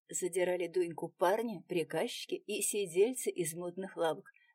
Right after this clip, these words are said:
«Бабьим товаром не промышляешь?» «Всем промышляю», — бойко отвечала она. «А у тебя денег хватит ли?» «А почём товар?» «А выставь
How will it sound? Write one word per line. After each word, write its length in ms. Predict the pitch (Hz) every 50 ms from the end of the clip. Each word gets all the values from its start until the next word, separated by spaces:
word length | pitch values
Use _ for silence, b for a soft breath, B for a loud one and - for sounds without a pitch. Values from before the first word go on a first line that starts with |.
| _ -
«Бабьим 640 | - 208 233 247 233 214 180 160 160 175 170 175 170
товаром 580 | - 190 202 196 190 175 170 175 - - 175
не 120 | 185 196 190
промышляешь?» 1040 | - 196 202 208 208 208 202 190 - - 190 185 165 160 170 190 214 247 - - - _ _ _ _ _ _ _ _ _
«Всем 340 | - - - 349 427 480 466 392
промышляю», — 800 | 285 214 214 214 214 208 - 226 214 220 214 214 214 226 247 - _ _ _ _ -
бойко 360 | 160 151 160 151 147 - 160
отвечала 480 | 156 - 170 175 - - 170 160 165 165
она. 260 | 165 165 160 170 - _ _ _ _ _ _ _
«А 160 | - 202 233 254
у 80 | 285
тебя 300 | 302 370 381 415 415 427
денег 380 | 359 269 220 190 165 165 175 -
хватит 480 | - 311 285 311 214 214 - 220 -
ли?» 260 | - 285 - 349 311 - _ _ _ _ _ _ _ _ -
«А 200 | 170 175 180 190
почём 600 | 185 240 240 262 262 - - 185 143 131 160 143
товар?» 480 | - 190 196 196 175 165 151 156 156 - _ _ _ _ _ _ _ _ -
«А 240 | 220 269 330 370
выставь 440 | 381 480 494 - - - 415 415 -